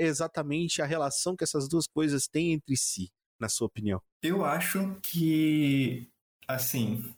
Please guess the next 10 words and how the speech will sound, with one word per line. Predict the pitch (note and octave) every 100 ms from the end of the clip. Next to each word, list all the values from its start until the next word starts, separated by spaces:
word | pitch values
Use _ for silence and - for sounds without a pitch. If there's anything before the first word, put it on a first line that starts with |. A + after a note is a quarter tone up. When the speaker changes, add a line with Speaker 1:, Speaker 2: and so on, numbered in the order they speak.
| _ _ _ C#3
Speaker 1:
Você | D3+ A#3+
já | A#3+
perdoou | - A3 E3+ D#3+ F3+ D#3+
alguém | C3 B2 D#3
que | C#3+
você | B2 -
tinha | A#2 - C3
muita | A#2 C#3+ -
raiva? | A2+ A#2 B2 F#2 G2+ - _ E3+
Speaker 2:
Então, | F#3 - C3+ A2 A2+